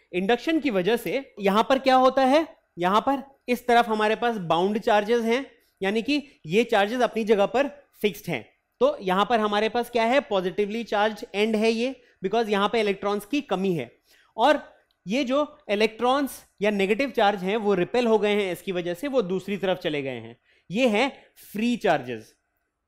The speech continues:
यानी कि ये free to move हैं, ये ईजीली मूव हो सकते हैं। जब भी हम इसको हटाएंगे, तो ये वापस मूव होके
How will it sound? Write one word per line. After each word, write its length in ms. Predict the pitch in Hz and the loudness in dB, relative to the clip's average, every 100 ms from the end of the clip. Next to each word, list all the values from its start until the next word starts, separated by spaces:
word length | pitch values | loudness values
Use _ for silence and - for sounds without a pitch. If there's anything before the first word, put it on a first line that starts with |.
| _ _ 165 | _ _ -4
यानी 200 | 180 214 | -2 0
कि 120 | 294 | 0
ये 500 | 277 202 285 - - - | 2 2 2 -4 -20 -6
free 200 | 226 240 185 | 0 0 0
to 60 | 254 190 | 0 4
move 200 | 185 160 | 2 2
हैं, 180 | 123 - _ _ | -8 -12 _ _
ये 100 | 214 | -6
ईजीली 440 | 277 226 208 233 254 | -4 -4 -4 -2 0
मूव 280 | 196 202 | 2 2
हो 160 | 180 175 | 2 -2
सकते 280 | 156 - 127 | -4 -10 -14
हैं। 200 | 107 104 _ _ _ _ | -14 -18 _ _ _ _
जब 120 | 165 | -8
भी 140 | 165 220 | -4 -2
हम 280 | 226 233 226 | -2 -4 -10
इसको 220 | - 226 | -4 -2
हटाएंगे, 640 | 175 165 208 277 202 202 | 0 0 2 0 0 0
तो 380 | 269 - _ 208 | -2 -10 _ -4
ये 120 | 226 | 0
वापस 400 | 262 170 - 262 202 | 4 2 4 0 2
मूव 240 | 208 208 | 0 2
होके 360 | 185 175 269 | 0 0 -4